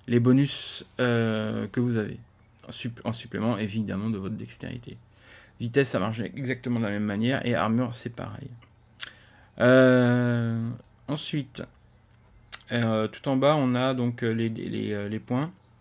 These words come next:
les points de vie, euh, les dégâts temporaires. T E M P, c'est les dégâts temporaires.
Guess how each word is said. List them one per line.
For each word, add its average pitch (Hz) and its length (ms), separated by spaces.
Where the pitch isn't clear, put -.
les 117 100
points 113 180
de 101 80
vie, 131 200
euh, 117 260
les 120 160
dégâts 120 300
temporaires. 120 540
T 131 140
E 120 120
M 120 140
P, 131 180
c'est - 180
les 98 80
dégâts 104 240
temporaires. 104 640